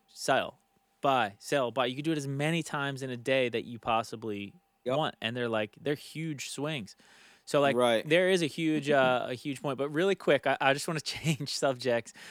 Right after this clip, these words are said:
Speaker 1: because my favorite of all stocks that got pumped yesterday,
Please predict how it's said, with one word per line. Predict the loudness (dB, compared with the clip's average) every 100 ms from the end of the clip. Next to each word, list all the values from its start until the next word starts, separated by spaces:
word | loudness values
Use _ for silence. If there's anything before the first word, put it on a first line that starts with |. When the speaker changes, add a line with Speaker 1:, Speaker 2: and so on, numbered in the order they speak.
| -12
Speaker 1:
because | -2 0 2
my | 2 2
favorite | 0 2 4 4 4 2 0 _
of | 2 2 2
all | 6 8 6
stocks | 4 0 4 4 4
that | -2 0
got | 2 0
pumped | -2 -6 -4 -2
yesterday, | -2 -2 0 0